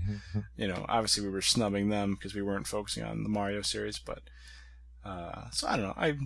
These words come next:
Speaker 2: I put a little work in there, so it'd be nice to see that. But, I mean, just in general, having an enhanced podcast, I find very, uh, attractive, and I appreciate personally 'cause it allows you to really just to skip through.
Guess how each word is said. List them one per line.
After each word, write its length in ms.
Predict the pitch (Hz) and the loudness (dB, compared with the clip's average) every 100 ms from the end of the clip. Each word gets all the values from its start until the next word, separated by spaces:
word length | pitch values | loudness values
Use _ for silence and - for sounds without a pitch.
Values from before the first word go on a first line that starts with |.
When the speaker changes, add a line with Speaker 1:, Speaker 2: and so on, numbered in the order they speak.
| 147 | -4
Speaker 2:
I 60 | 160 | 0
put 120 | 165 | 6
a 40 | |
little 140 | 143 117 | 6 6
work 200 | 110 - | 4 4
in 60 | 101 | 2
there, 120 | 104 | 2
so 120 | - | 0
it'd 80 | 151 139 | -2 -2
be 60 | 139 | -2
nice 220 | 120 113 - | 0 2 2
to 60 | |
see 140 | - 104 | 0 2
that. 160 | 110 | 4
But, 140 | 156 - - - - | 4 2 -6 -20 4
I 40 | |
mean, 180 | 151 131 | 8 10
just 180 | 143 160 | 10 10
in 80 | 120 | 10
general, 380 | 123 120 101 98 - | 10 8 6 0 -6
having 220 | - 147 120 | 6 8 8
an 60 | |
enhanced 340 | 107 107 107 - | 6 6 2 4
podcast, 360 | 110 101 98 87 | 4 4 2 0
I 160 | 113 120 | 2 4
find 300 | - 101 92 | 6 4 4
very, 440 | 104 95 92 92 - - - - - | 4 4 2 -2 -10 -20 -20 -18 -6
uh, 180 | - - | -2 -2
attractive, 720 | 101 113 104 - 98 98 - - | 0 2 2 2 0 -2 -4 -2
and 280 | 101 98 - - - - | 2 2 -2 -12 -18 0
I 80 | 110 | 4
appreciate 520 | 107 110 98 - 87 | 4 4 2 2 4
personally 360 | 123 131 110 92 | 6 6 6 2
'cause 140 | 98 | 2
it 100 | 101 | 6
allows 240 | 101 104 101 | 6 6 4
you 60 | |
to 40 | 104 | 2
really 220 | 127 113 | 4 4
just 260 | 104 98 - | 2 0 2
to 80 | |
skip 240 | - 113 - | 2 2 -2
through. 400 | - 123 120 | 0 2 2